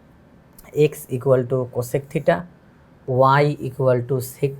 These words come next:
theta, z equal to tan theta। এবং পাশে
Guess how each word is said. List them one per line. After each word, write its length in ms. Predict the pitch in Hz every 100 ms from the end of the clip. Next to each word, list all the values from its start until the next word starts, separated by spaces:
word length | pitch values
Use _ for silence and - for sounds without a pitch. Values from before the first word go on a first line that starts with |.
| -
theta, 260 | 170 175 170 - _ _ _ _ _ 139
z 220 | 123 120 139 151 147 - 131
equal 320 | 123 123 117 117
to 60 | 180 208 - -
tan 160 | 113 104
theta। 220 | - - - - _ - _ _ _ _ _ _
এবং 160 | 185 202 202
পাশে 180 | 180